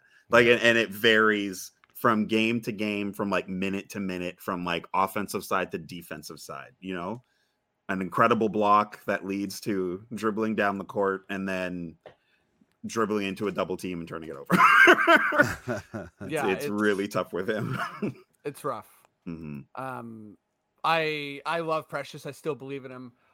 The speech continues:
Speaker 3: uh, only because I see how he has so much talent, and I feel like it's the decision making, and I'm like, "There has to be a click moment." You
Speaker 1: Hmm.
Speaker 3: have so much talent, and, you know, I've seen players with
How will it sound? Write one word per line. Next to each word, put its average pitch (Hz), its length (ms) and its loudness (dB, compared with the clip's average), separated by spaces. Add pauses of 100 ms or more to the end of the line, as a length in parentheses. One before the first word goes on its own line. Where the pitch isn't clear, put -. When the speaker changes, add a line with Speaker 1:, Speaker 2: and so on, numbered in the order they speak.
(140)
Speaker 3:
uh, 143 100 -8
only 175 200 -6
because 165 340 -6
I 147 60 -8
see 180 400 -8
how 151 360 0
he 135 180 -12
has 135 140 -10
so - 300 -10
much - 360 -14 (760)
talent, 185 580 -6
and 156 140 -6
I 143 100 -8
feel 160 300 -8
like 139 240 -8
it's 123 220 -18
the 135 100 -12
decision 147 540 -10
making, 160 400 -8
and 135 100 -10
I'm 131 100 -10
like, 120 280 -12
"There 147 120 -4
has 147 460 2
to 143 100 -6
be 139 180 -2
a 131 80 -6
click - 500 -8
moment." 113 460 -8 (840)
You 143 140 0
Speaker 1:
Hmm. - 20 2
Speaker 3:
have 160 140 0
so 151 340 0
much 143 280 -8
talent, 143 440 -6
and, 151 200 -8
you 170 60 -4
know, 151 80 2
I've 143 180 0
seen 262 400 -6
players 208 440 0
with 160 180 -8